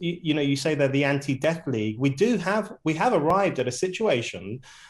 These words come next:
where the government thinks it can suspend economic life, suspend every single liberty, force people potentially to stay in their homes or to stay in their local areas or to stay in the country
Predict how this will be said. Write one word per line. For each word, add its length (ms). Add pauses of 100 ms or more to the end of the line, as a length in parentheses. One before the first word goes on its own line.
where 140
the 40
government 460
thinks 240
it 100
can 140
suspend 920
economic 580
life, 360
suspend 760
every 320
single 640 (160)
liberty, 800 (260)
force 340
people 380
potentially 540
to 100
stay 400
in 80
their 160
homes 380
or 80
to 80
stay 320
in 100
their 100
local 440
areas 400
or 80
to 80
stay 340
in 80
the 80
country 640